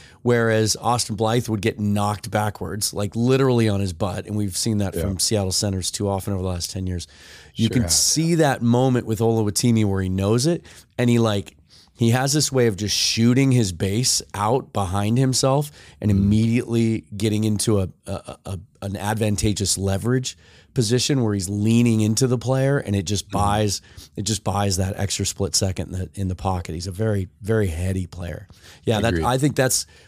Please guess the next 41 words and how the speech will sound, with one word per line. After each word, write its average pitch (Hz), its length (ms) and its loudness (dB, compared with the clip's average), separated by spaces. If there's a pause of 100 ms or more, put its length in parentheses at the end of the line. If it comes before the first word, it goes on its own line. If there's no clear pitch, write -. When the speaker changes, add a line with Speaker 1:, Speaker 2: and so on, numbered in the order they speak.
(260)
Speaker 1:
I - 60 -2
think 147 100 0
that's 147 200 2
gonna 143 120 2
be, 120 320 2 (380)
to 139 100 2
me, 139 380 6
the 113 80 2
most 113 340 2
fun 113 240 0
camp 101 340 -2
battle 90 400 -2 (280)
of 104 120 0
all 95 140 0
the 90 100 -4
positions 87 640 -10
on 101 100 -4
the 92 80 -4
roster - 440 -10 (160)
is, 101 160 -4
can 98 160 -4
Evan 95 240 0
Speaker 2:
Agreed. 92 100 2
Speaker 1:
Brown 98 160 2
hold 92 220 0
him 90 100 -2
off? - 240 -10 (800)
Speaker 2:
Agreed. 80 380 -4 (100)
Speaker 1:
Yeah. 87 240 -8
Speaker 2:
Yeah, 85 200 0
I 80 40 -2
agree. 80 280 -2 (800)
Speaker 1:
And 135 140 4
then 151 140 4
Bradford 147 440 2
seems 151 280 2
to 139 60 -2
be 135 100 6
a 127 40 4
guy 123 340 4
that, 113 200 -2